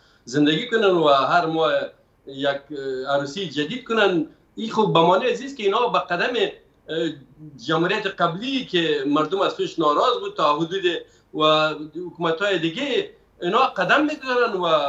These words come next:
مردم از خودش ناراضی می‌شن، فاصله می‌گیرن. اینجا باید، اه، وقتی که ما به اینقدر به کشورهای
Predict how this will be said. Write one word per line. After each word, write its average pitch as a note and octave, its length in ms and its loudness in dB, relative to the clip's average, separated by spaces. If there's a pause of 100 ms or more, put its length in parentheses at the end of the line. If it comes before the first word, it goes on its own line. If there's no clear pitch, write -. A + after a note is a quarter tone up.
(120)
مردم D#3 300 -6
از A3+ 120 -6
خودش - 200 -10
ناراضی D#3+ 500 -2
می‌شن، B3+ 220 -4
فاصله F3+ 440 -2
می‌گیرن. A#3+ 520 0 (320)
اینجا A#3+ 280 2
باید، F3 360 4
اه، D3 360 -2 (460)
وقتی E3 240 2
که D#3+ 120 -4
ما G3+ 200 4
به F#3 100 4 (480)
اینقدر G3 340 -2
به E3+ 140 -4
کشورهای E3+ 640 -2